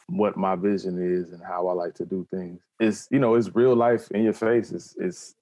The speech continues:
it's helped me a lot. I've gotten a lot of work off of even Night Job, which is about, what,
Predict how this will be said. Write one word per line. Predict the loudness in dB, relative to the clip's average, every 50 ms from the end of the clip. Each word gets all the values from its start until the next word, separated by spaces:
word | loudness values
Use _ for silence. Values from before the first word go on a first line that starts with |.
| 0
it's | 0 0 2
helped | 2 2 2 4 4
me | 4
a | 4
lot. | 6 4 4 4 4
I've | 4 4
gotten | 4 2 4 4
a |
lot | 4 4 4 4
of | 4 4
work | 4 4 4 4 4
off | 2 2 2 0 0
of | -2 2 2
even | 4 4 4 4 4
Night | 2 2 2 2 2
Job, | 2 2 2 2 2 0
which | -4 -4 -2
is | -4 -4 -4 -4 -8 -12 -18 -20 -20 -20 -12 _
about, | -6 -6 -4 -6
what, | -6 -8 -8